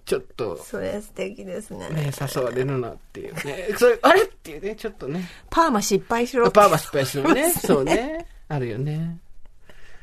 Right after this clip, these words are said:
Speaker 1: パーマ失敗すんのやだな、この、<laughs> この二十一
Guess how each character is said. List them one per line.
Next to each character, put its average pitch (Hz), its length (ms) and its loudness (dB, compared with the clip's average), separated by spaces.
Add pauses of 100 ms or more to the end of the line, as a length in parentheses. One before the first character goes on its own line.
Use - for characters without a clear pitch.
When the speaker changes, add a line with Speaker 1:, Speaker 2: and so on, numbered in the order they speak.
(160)
Speaker 1:
パ - 80 2
ー 254 200 0
マ 277 100 6
失 - 200 -2
敗 254 160 2
す 277 140 0
ん 294 60 -2
の 277 80 2
や 277 160 6
だ 277 100 6
な、 262 240 4
こ 262 160 6
の、 240 160 6 (240)
<laughs> - 180 2
こ 262 220 6
の 269 240 10 (180)
二 285 220 4
十 247 240 6
一 226 120 4